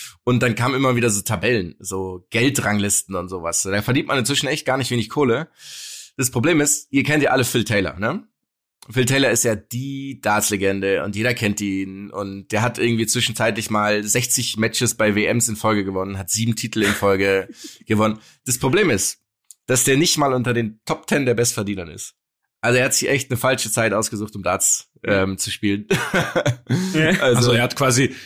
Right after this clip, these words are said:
Speaker 3: er hat dafür gesorgt, dass die, dass die Sportart populär wird und dass das Geld reinkommt und hat dann aufgehört, als das Geld
Speaker 1: Exakt.
Speaker 3: da war.
Speaker 1: Ja, exakt, ja.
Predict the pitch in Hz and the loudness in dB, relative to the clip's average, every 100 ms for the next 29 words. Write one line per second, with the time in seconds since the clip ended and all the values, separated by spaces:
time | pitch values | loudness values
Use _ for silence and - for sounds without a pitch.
0 | - 127 139 147 156 139 131 143 127 127 | -6 -2 2 2 4 4 4 2 0 4
1 | 127 123 113 120 - - 127 131 123 - | 4 4 4 0 0 0 0 2 2 0
2 | 139 131 120 156 170 175 127 120 120 120 | 2 4 4 4 2 2 2 2 2 0
3 | - 151 156 139 147 156 147 131 - - | 2 0 2 2 2 0 2 0 -2 -2
4 | 160 165 151 - 127 123 113 117 - 131 | 2 2 2 2 4 4 2 2 2 2
5 | 123 110 101 90 80 - _ - 117 104 | 4 4 2 2 -2 -6 _ -4 0 2
6 | - 90 - | 0 -6 -12